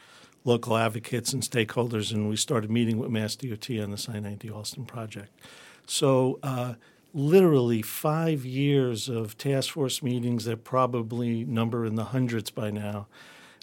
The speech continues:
Uh, and I don't mean to sound like a state employee here, but the truth is this process has been going on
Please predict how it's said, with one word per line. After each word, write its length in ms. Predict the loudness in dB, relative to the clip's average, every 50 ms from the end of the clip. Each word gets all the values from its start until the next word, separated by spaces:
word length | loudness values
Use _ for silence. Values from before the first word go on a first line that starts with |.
| -8
Uh, 220 | -4 -2 0 0 2
and 120 | 2 4
I 80 | 6 6
don't 160 | 6 8 8
mean 120 | 6 6 4
to 80 | 4 0
sound 280 | 2 2 4 4 4 4
like 180 | 2 0 0
a 40 | -2
state 340 | -4 -2 0 2 2 2 2
employee 600 | 0 -2 0 2 2 4 4 2 0 -2 -2 -2
here, 240 | -2 -2 -2 -2 -2
but 200 | -2 -4 -4 -6
the 60 | -4
truth 460 | -2 0 2 2 2 2 2 2 2
is 320 | 4 4 4 2 0 -6 -10 -16 -20 -20 -20 -18 _
this 140 | -6 -6 -4
process 460 | 2 4 4 4 4 2 0 -2 -2
has 120 | -4 -4 -4
been 160 | -4 -4 -4
going 300 | -2 0 0 0 0 0
on 360 | 0 0 0 -2 -2 -4 -8